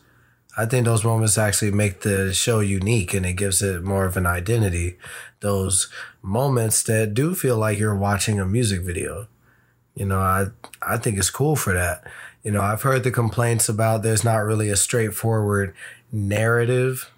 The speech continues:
Like, there's not really an actual, like, focused story happening. And yeah, there's not. But it doesn't really bother me 'cause, you know, I like, uh, shows like that that are more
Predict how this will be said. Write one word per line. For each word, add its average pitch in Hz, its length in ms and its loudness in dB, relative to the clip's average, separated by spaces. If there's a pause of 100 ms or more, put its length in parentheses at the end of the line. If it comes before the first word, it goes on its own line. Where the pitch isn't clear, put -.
(420)
Like, 107 220 2
there's 107 200 2
not 110 240 2
really 104 440 2
an 98 180 0
actual, 104 560 0
like, 92 480 0 (400)
focused 113 560 0
story 127 680 2
happening. 151 680 2 (420)
And 151 540 2
yeah, 175 340 0
there's 180 200 0
not. 143 320 0 (960)
But 143 460 0
it 123 120 -2
doesn't 143 260 2
really 135 220 2
bother 110 400 0
me 101 400 0 (120)
'cause, 104 240 -2
you 120 80 2
know, 110 100 2
I 101 160 2
like, 139 460 0 (320)
uh, 98 320 0
shows 98 480 2
like 92 200 -2
that 92 240 0
that 95 160 0
are 95 100 0
more 95 400 0